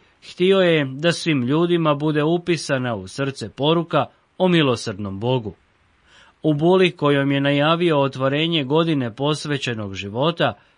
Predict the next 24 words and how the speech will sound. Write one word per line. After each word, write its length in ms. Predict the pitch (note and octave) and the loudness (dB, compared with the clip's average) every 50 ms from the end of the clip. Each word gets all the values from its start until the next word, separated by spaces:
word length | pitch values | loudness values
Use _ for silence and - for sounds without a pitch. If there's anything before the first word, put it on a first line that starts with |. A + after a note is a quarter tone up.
| _ _ _ - | _ _ _ 2
papa 320 | D3 D3 D3 C#3 C#3 B2+ | 4 4 4 4 0 -4
Franjo 380 | A#2 A#2+ B2+ B2+ B2 A#2 G#2 F2+ - | -2 -2 -4 -2 -2 -4 -6 -8 -6
piše: 440 | - C#3+ D#3 D#3+ D3+ - - C3 G#2 - _ _ _ _ _ _ _ _ _ _ _ - | -4 -2 0 0 0 -2 -2 -4 -4 -6 _ _ _ _ _ _ _ _ _ _ _ -2
"Isus 460 | D3 E3 F3+ F3+ F3 - F#3+ E3+ - | 2 2 2 2 2 -2 -4 -4 -4
Krist 460 | - - E3 E3+ E3 - - - - | -6 -4 -2 -2 -2 -2 -4 -6 -4
je 140 | D#3 C#3+ C3 | -2 0 0
milosrdno 680 | C3 D3 D#3+ E3 D#3 C#3 B2+ - - A#2+ G#2+ A2 A2+ A2+ | 2 2 2 2 2 0 -2 -2 -6 -8 -6 -6 -6 -6
lice 460 | A2+ A#2+ B2+ B2+ B2 - - B2 G#2+ | -4 -4 -4 -4 -6 -6 -8 -6 -4
Oca, 440 | G#2+ A#2+ C3+ C#3+ C#3 - - A2 - _ _ _ _ _ _ _ _ _ _ - | -2 0 -2 -2 -2 -4 -8 -8 -8 _ _ _ _ _ _ _ _ _ _ -2
Otac 600 | C3 C#3+ E3 E3 - E3 D3+ D3 - - - - _ _ - | 2 2 2 2 0 -2 -4 -4 -6 -14 -18 -18 _ _ -12
bogat 460 | - C3 C3+ B2+ B2 A#2 A2 G2 - | -4 0 0 0 0 0 -4 -6 -6
milosrđem." 760 | G#2 A2 B2+ C3+ C3+ C3 B2 - B2+ G#2+ G#2 G2+ G#2 F2+ - _ _ _ _ _ _ _ _ _ _ - _ - | -6 -4 -2 -2 -2 -2 -4 -6 -8 -8 -8 -10 -10 -12 -14 _ _ _ _ _ _ _ _ _ _ -20 _ -8
Nakon 380 | - D#3+ E3 D#3+ - E3 D#3+ D3+ | -2 0 0 0 2 0 -2 -2
što 220 | - - - D#3+ | -4 -4 -2 0
je 160 | D#3 D#3 D3+ | 2 2 2
objavio 600 | D3 D3 C#3+ C#3+ D3 D3+ D#3+ E3+ E3+ E3 D#3 C3+ A#2 | 2 0 0 0 2 2 2 2 2 0 -2 -2 -2
Mojsiju 640 | A2+ B2 C#3 D3+ D#3+ D3+ - - - D#3 D3+ D3 | -2 -2 0 0 0 -2 -4 -6 -4 -4 -2 -2
svoje 460 | C#3 - - - C3 A#2+ A2+ G#2+ F#2 - | -4 -6 -6 -6 -4 -4 -4 -4 -8 -8
ime 380 | - C3+ D#3 F3 F3 D#3 C3 G2+ - _ _ _ _ _ _ | -4 -2 -2 0 0 0 -2 -4 -6 _ _ _ _ _ _
kao 420 | - E3+ E3+ E3 D#3+ D3 A#2+ A#2 - | 2 4 4 6 6 4 0 -2 -8
Bog 440 | - A#2 A#2 C#3 D3+ D#3+ E3+ E3+ D#3+ | -12 -6 0 2 4 4 4 4 2
milosrdan 800 | D#3+ E3+ E3 E3+ D#3+ D#3+ D3+ - - D3 C#3 C3 C3 C3+ B2+ A#2+ | -2 -2 0 0 0 0 -2 -2 -4 -6 -4 -2 -2 -2 -2 -2
i 60 | A#2 | -4
milostiv, 640 | G#2+ G2+ G2 G2 A2+ C3 D3+ D#3 - - - D3+ C#3 | -6 -8 -8 -4 -2 0 0 0 -2 -2 -2 -2 -2